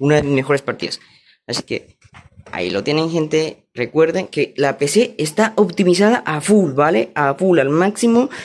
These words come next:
Y los F P S también, todo eso al máximo. Así que, pues nada. Ahí tenemos el desempeño del D S cuatro Windows en aim assist, en teclado y ratón. Recuerden que en teclado y ratón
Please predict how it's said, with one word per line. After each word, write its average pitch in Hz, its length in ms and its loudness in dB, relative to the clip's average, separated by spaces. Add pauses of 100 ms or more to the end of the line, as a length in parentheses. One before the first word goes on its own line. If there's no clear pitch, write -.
(200)
Y 160 100 0
los 160 160 2
F 202 180 2
P 180 140 0
S 185 180 -2
también, 165 400 0
todo 160 220 4
eso 160 240 -2
al 127 160 0
máximo. 127 400 -2
Así 120 160 -4
que, 117 200 -2
pues 107 260 -6
nada. 135 280 -2 (420)
Ahí 123 260 -2
tenemos 123 460 -2
el 110 120 -4
desempeño 165 680 -2
del 123 300 -2
D 131 60 -6
S 143 140 -8
cuatro 127 220 -8
Windows 196 480 0
en 127 340 -2
aim 135 160 -2
assist, 151 380 -2
en 214 220 4
teclado 262 280 0
y 247 40 4
ratón. 262 320 2
Recuerden 233 560 0
que 202 80 0
en 175 160 0
teclado 208 260 0
y 208 40 4
ratón 226 220 0